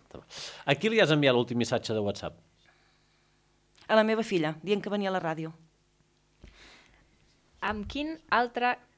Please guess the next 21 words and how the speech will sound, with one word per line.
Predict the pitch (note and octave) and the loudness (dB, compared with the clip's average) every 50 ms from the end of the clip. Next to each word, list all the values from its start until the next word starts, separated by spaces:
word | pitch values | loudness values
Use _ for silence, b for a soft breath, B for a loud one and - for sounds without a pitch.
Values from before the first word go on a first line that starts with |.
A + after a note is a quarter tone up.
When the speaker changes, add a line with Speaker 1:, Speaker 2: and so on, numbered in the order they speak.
| _ _ - | _ _ -2
Speaker 3:
cap | B3+ B3+ A3+ | -2 -2 0
de | G3 F#3+ | -2 -2
llista | F#3+ G#3 A#3+ - - - - D4+ D#4+ G4 C#5+ - _ _ _ _ _ | -2 -4 -6 -8 -10 -8 -6 -6 -6 -6 -8 -14 _ _ _ _ _
aniries | F#3 F3+ F3 E3+ F#3+ G3 G3+ G3 | -8 -6 -6 -4 -4 -6 -6 -6
a | F#3 | -8
sopar? | - - F3 E3+ - - - - _ _ _ _ _ _ b b b b b b b b b b b b b b b b _ _ _ _ _ _ - | -10 -12 -12 -10 -12 -14 -14 -16 _ _ _ _ _ _ b b b b b b b b b b b b b b b b _ _ _ _ _ _ 0
Speaker 2:
Avui | G3+ G#3+ G#3+ D4 D#4 | 2 4 4 4 4
amb | D#4+ C#4 B3 - | 4 4 4 2
cap. | D#3 C#3 C#3 - - - _ _ _ _ _ | 0 0 0 -4 -10 -20 _ _ _ _ _
Vull | - G3 G3 | -8 -4 0
dir, | G3+ F#3 | 2 4
a, | G3 | 4
a, | F#3+ - F3 F#3+ D3 E3+ | 4 4 2 0 0 -4
fins | - G#3 G3 F#3 E3+ | -4 -4 -4 -2 -4
a, | G3 - - E3+ E3 F3 | -2 0 2 2 2 2
a, | F3 D3 - E3+ E3 D#3 F3+ F3 | 0 0 0 0 0 2 2 2
a | D#3+ | 2
dia | F#3 A3 C#4 | 4 4 4
d'avui | C#4 C4+ B3+ D#4+ E4 | 4 4 4 4 2
amb | C4 G#3+ - | 2 2 0
cap. | C#3 B2 - | -2 -4 -6